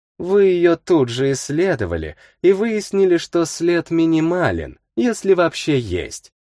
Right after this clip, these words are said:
Затёрся от тысяч использовавших её за сотни лет крысолюдов.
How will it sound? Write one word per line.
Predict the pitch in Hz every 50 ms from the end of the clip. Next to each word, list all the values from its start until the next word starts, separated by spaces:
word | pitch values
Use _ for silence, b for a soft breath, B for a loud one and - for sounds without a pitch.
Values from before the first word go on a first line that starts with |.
| _ _ -
Затёрся | 143 143 170 180 170 160 - - - 190 180 160 127 - - - - 123 120
от | 117 - _
тысяч | - 185 190 190 170 - 165 151 - - -
использовавших | 156 135 - - _ - 185 196 196 180 151 139 147 143 147 143 135 - - 151 143 - -
её | - 90 110 127 151 180 180
за | 151 156 151
сотни | 143 - 214 208 196 - 190 185 180
лет | 175 175 165 160 -
крысолюдов. | - 160 160 147 - - 147 135 127 120 98 85 73 65 64 - - _